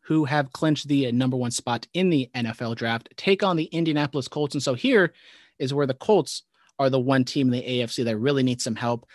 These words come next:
They need to win, and they need either a Tennessee loss, Baltimore loss,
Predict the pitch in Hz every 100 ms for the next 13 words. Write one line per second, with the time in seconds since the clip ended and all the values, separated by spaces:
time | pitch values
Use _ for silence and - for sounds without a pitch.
0 | - - 120 127 151 147 143 131 135 123
1 | 156 208 269 - _ _ _ _ _ _
2 | 170 214 147 135 - _ _ _ _ -
3 | 135 131 131 131 135 123 110 - 165 196
4 | 233 196 175 185 - _ 143 151 180 147
5 | 131 127 -